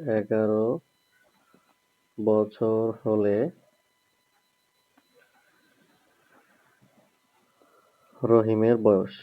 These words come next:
টোটাল হচ্ছে চল্লিশ,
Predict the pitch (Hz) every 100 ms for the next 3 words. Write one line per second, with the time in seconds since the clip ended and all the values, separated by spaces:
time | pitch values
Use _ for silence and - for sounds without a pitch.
0 | - _ _ _ _ _ _ _ _ _
1 | _ _ _ _ _ _ _ _ _ _
2 | - 120 120 117 123 123 120 123 156